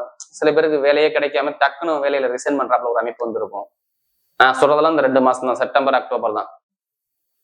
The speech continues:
கொஞ்சம் ஒர்க்ல நிறைய ப்ரெஷர் இருக்கும்,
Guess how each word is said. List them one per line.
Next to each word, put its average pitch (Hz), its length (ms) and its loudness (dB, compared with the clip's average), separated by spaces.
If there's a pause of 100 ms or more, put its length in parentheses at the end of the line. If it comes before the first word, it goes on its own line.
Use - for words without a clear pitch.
(720)
கொஞ்சம் 143 300 4 (160)
ஒர்க்ல 175 380 4
நிறைய 143 260 2 (100)
ப்ரெஷர் 160 380 4
இருக்கும், 120 280 -4